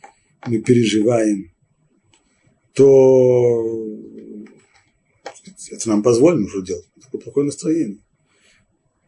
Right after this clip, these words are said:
И человек ходит совершенно с, с кислой физиономией,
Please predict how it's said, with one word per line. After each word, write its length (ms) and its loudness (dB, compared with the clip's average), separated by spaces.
И 80 -12
человек 340 2
ходит 320 0
совершенно 380 -8
с, 520 -10
с 140 -12
кислой 320 -4
физиономией, 840 -2